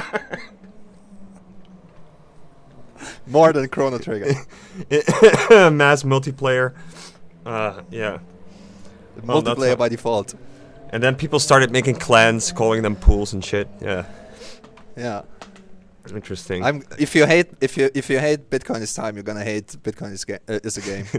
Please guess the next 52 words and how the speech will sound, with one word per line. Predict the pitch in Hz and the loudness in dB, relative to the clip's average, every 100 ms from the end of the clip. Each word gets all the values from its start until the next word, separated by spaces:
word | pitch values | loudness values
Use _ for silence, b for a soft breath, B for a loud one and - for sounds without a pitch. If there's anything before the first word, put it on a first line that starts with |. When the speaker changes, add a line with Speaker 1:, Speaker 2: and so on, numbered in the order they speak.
| 117 | -6
Speaker 2:
<laughs> | |
No, | 135 127 110 | -2 0 0
no, | 117 | 2
I | 120 | 2
Speaker 1:
It's | 110 120 | 2 2
Speaker 2:
dig | 123 | 2
Speaker 1:
actually, | 143 - 170 135 135 | 2 4 2 4 2
it's | - - 123 | 0 -4 -4
Speaker 2:
<laughs> | - | -8
I | 104 117 | -6 -2
like | 110 120 | -2 -2
Bitcoin | 120 117 - 110 | -4 -4 0 0
as | 104 | 0
a | |
computer | 117 113 104 98 | -2 -4 -4 -4
game. | 90 95 92 | 0 0 0
I | 92 | -2
like | 98 98 | -2 -4
that | 85 85 | -6 -10
one. | 85 85 | -12 -14
Speaker 1:
<laughs> | - | -8
All | |
right. | 117 120 110 110 - - - - | -4 -4 -6 -10 -16 -20 -20 -12
No, | 117 110 - - | -8 -8 -10 -2
I'm, | 123 139 | -2 2
I'm | 143 156 | 2 4
actually, | 165 170 143 131 117 | 4 2 0 -2 -2
like, | 123 131 - - - - b b b b b - | -2 -2 -4 -18 -20 -20 b b b b b -6
because | 139 165 151 - | -4 2 2 4
you, | 147 | 0
you | 131 147 | 2 0
brought | 127 151 156 | 2 4 4
it | 131 | 4
up | 127 | 0
before, | 107 127 123 | 0 0 2
and | 104 113 | 0 0
I'll, | 120 120 | -2 -2
I'll, | 127 120 120 110 | 0 0 -2 -6
I'll, | - 117 113 | -4 -4 -2
I'll | 120 | -2
let | 123 113 | 0 -2
you | |
shit | 113 123 117 | -2 -2 -2
on | 110 | -4
it, | 107 - - | -8 -10 -10
uh, | 110 | -6
for | 120 110 | -4 -4
as | 117 | -4
long | 110 | -8
as | 107 | -6
you | 110 | -6
want. | 107 104 | -6 -8